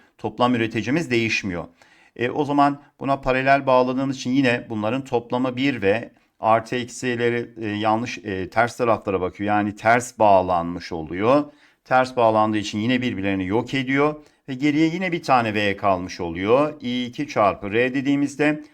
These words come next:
toplam gerilim ve toplam direnç değişmediği için toplam akım da devrede değişmemiş oluyor.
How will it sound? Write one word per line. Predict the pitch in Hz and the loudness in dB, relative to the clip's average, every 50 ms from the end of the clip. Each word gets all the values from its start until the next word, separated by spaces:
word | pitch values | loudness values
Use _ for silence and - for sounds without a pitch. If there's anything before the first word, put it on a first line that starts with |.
| _ _ _ _ - | _ _ _ _ -10
toplam | - 135 135 135 139 147 147 151 151 | -8 -8 -4 2 4 4 4 6 4
gerilim | 143 147 147 139 151 156 147 | 4 4 4 4 2 2 0
ve | 139 - | 0 0
toplam | - 139 131 127 127 135 131 135 135 127 | -2 -4 -4 0 2 2 2 2 2 0
direnç | 123 127 127 127 127 - | 0 0 0 0 -2 -4
değişmediği | 131 127 135 131 - - 107 92 92 90 | -4 -2 -2 -2 -2 -4 -4 -4 -4 -6
için | 90 - 143 147 | -6 -6 -6 -6
toplam | 143 - 131 - - - 117 104 98 | -4 -4 -4 -4 -2 -2 -2 -2 -2
akım | 95 110 - - 117 101 90 | -2 -4 -4 -4 -2 0 2
da | 104 117 131 143 147 139 | 4 4 4 4 2 0
devrede | 123 117 104 90 82 90 104 131 143 120 | 0 0 0 0 -2 -4 -2 -4 -2 -2
değişmemiş | 117 113 123 131 127 - - 104 90 85 82 - 95 | 0 0 2 0 0 -2 -4 -6 -6 -6 -8 -8 -8
oluyor. | 87 80 78 69 65 | -8 -8 -8 -10 -12